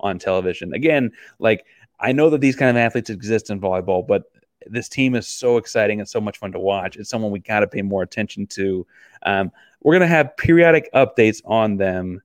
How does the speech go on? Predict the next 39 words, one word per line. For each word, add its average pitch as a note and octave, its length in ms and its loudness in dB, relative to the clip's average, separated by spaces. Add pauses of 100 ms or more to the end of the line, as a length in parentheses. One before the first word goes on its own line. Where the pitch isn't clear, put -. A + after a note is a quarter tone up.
(160)
throughout A2 260 2
the G#2 100 -6
season. F#2+ 440 -8
If G2+ 120 -8
you've C3 120 -8
got C3 120 2
ideas C3 720 0
or G#2+ 140 -2
clever A#2+ 320 0
ways A2+ 280 2
to G2+ 220 -8 (440)
go A2 80 2
about A2 260 2
this, A2 180 0 (120)
or B2+ 480 6 (320)
you C3 120 0
got C3+ 240 2
angles C3+ 420 0
on B2 160 -4
volleyball A#2+ 420 0
you A2 60 -4
wanna A2 160 -4
talk G#2+ 220 -4
about, A2 180 -4
make G#2 160 -2
sure - 140 -8
you G#2+ 60 -6
find G#2+ 300 -4
us G2+ 120 -4
and G2+ 120 -18
talk - 300 -6
to C3 120 -2
us A2+ 80 -4
down A2 220 -4
below A2 220 2
in G2+ 80 -2
the G2+ 60 -8
comment - 360 -2
section, D3+ 460 0